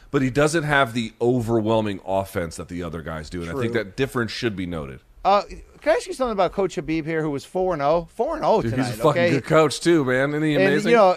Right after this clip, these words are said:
Speaker 2: Javier Mendez also of A K A in the corner as well, so let's give full respect. But you saw him in the Bellator t-shirt.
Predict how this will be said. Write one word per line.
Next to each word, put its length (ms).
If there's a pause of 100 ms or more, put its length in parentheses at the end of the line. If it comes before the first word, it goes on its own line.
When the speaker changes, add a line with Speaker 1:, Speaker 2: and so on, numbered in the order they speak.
(120)
Speaker 2:
Javier 340
Mendez 360
also 280
of 100
A 100
K 400
A 20
in 60
the 80
corner 260
as 100
well, 200
so 100
let's 100
give 140
full 200
respect. 360
But 220 (720)
you 120
saw 260
him 100
in 80
the 60
Bellator 640
t-shirt. 540